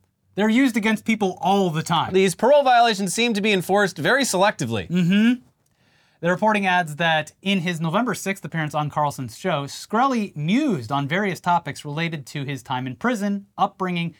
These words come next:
Speaker 1: and prior business dealings, the U S probation officer wrote in Wednesday's court filing. An officer became aware of the interview a day later, and the following week confronted Shkreli
Speaker 2: Hey,
Speaker 1: about
Speaker 2: man,
Speaker 1: it.
Speaker 2: what the fuck?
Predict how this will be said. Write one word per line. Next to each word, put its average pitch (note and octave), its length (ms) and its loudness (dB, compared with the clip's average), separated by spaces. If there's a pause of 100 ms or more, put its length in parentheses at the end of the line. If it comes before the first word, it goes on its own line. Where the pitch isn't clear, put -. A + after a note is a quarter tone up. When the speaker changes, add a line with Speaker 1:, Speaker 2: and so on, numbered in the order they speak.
(120)
Speaker 1:
and D#3+ 140 -6
prior D#3 340 0
business B2 360 -10
dealings, E3+ 420 -6
the A#2+ 120 -14
U B2+ 140 -6
S A#2+ 120 -8
probation A#2+ 420 -10
officer A#2+ 400 -8
wrote B2 300 -8
in C3 100 -8
Wednesday's B2 380 -8
court C3+ 200 -8
filing. D3+ 360 -4 (440)
An F3+ 100 0
officer C4+ 280 0
became G3 320 -4
aware E3 420 -2
of G#3 80 -2
the D3+ 120 -4
interview D3 340 -4
a C#3+ 80 -2
day D3 240 -4
later, C3+ 400 -4 (240)
and F3 100 -2
the E3+ 60 -2
following A3+ 380 0
week A3 240 -2
confronted G3 540 -2
Shkreli A#3+ 380 -2
Speaker 2:
Hey, A3+ 100 2
Speaker 1:
about B3 80 0
Speaker 2:
man, B2+ 200 0
Speaker 1:
it. - 40 4
Speaker 2:
what A#3+ 120 4
the A#3 100 0
fuck? - 380 0